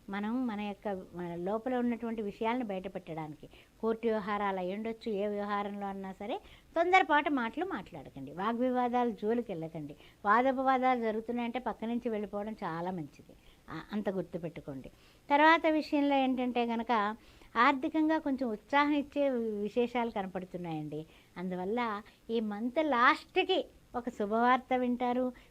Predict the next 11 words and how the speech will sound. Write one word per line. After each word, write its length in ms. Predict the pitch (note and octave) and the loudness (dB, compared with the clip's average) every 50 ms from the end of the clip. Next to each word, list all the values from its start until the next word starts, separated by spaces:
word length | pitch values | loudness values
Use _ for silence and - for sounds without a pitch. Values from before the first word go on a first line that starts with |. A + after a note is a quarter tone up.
| - - | -6 -2
మీరు 140 | A3 A3+ A3+ | 2 4 4
అనుకున్నటువంటి 880 | A3 A3 A#3+ A#3 A#3 C#4 C4 C4 C4 C4+ B3+ B3+ B3+ B3 B3 B3 A#3 C4 | 4 4 2 0 0 0 0 0 0 0 -2 -2 -2 -2 -2 0 0 0
మీ 280 | A#3+ B3 C4+ D4 D4+ | 2 2 2 2 2
వాళ్ళు, 380 | D4 C#4+ C4+ C4+ C4+ C#4 C#4 C4+ | 4 4 4 4 4 4 2 2
మీ 180 | B3+ B3+ B3+ | 2 2 0
బంధువులు, 520 | B3 A3+ A#3+ B3 A#3 A#3+ B3 B3+ B3 B3+ B3+ | 0 0 0 0 0 0 0 2 2 2 0
మీ 180 | A#3+ A3+ A#3+ | 0 0 0
మిత్రుల్లో 580 | B3+ B3+ A#3 A#3+ B3+ A#3 A#3 A3+ A#3+ A#3+ A#3+ B3 A#3+ - - - - - | 0 -2 -2 -2 -2 -2 -2 -2 0 0 0 -2 -4 -6 -18 -20 -14 -10
ఒక 100 | G#3+ G3 | -8 -8
శుభకార్యం 680 | G#3 - - G#3 G#3 A3+ A3+ C4 C4 C#4 C#4 C#4+ C#4+ C#4 | -4 -4 -2 -2 -2 0 4 6 6 6 6 6 4 2
జరుగుతుంది. 640 | C4 B3+ A#3+ B3 B3 B3 B3+ B3 B3 A#3+ B3 B3 B3 | 2 2 2 2 0 0 0 0 2 2 2 2 0